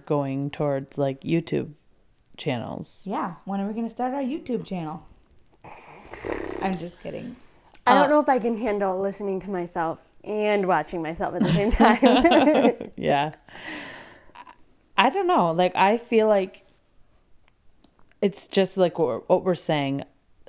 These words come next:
Speaker 1: pretty much the, "Is anybody listening?" <laughs> Like, if people
Speaker 2: Is
Speaker 1: are
Speaker 2: anybody
Speaker 1: listening
Speaker 2: out there?
Speaker 1: and it's encouraging, then I feel like I could see it going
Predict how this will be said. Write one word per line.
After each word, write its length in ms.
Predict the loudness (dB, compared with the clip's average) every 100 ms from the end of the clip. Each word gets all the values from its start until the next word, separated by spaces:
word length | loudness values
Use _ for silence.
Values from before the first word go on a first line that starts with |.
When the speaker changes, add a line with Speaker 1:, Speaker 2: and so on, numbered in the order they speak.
| _ -10
Speaker 1:
pretty 200 | -4 -2
much 300 | -2 -4 -2
the, 340 | 0 0 -2 -4 0
"Is 180 | 4
anybody 420 | 4 4 4 2 4
listening?" 680 | 2 2 0 2 4 2 4
<laughs> 180 | 0 0 -8 -10 -2
Like, 200 | 2 4
if 120 | 4 0
people 240 | 4 6
Speaker 2:
Is 40 | 6
Speaker 1:
are 40 | 6
Speaker 2:
anybody 100 | 6
Speaker 1:
listening 300 | 6 8 8
Speaker 2:
out 280 | 6 2
there? 400 | -4 -6 -6 -8 0
Speaker 1:
and 180 | 2 2
it's 180 | 0
encouraging, 720 | -2 -2 0 0 2 2 2
then 160 | 2 2
I 160 | 0 -2
feel 220 | 0 0
like 120 | 0
I 80 | -2
could 200 | -4 -4
see 220 | -4 -4
it 200 | -4 -2
going 600 | 0 0 0 -4 -6 -6